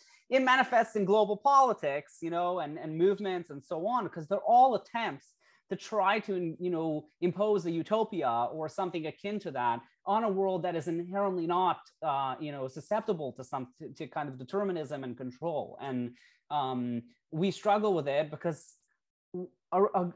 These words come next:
a better world would be a predictable one, you know, um,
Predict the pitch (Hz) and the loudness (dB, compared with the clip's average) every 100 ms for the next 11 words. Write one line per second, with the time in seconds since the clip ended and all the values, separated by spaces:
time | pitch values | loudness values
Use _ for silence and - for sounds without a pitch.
0 | - 175 202 240 233 139 151 151 185 208 | -2 2 4 6 6 4 2 0 -2 -2
1 | 202 208 196 233 233 202 143 107 104 120 | -2 -4 -8 -8 -4 -4 -2 -4 -6 -6
2 | 139 170 214 226 165 151 139 131 127 127 | -2 -2 -2 -4 0 2 2 0 0 -2
3 | 123 | -2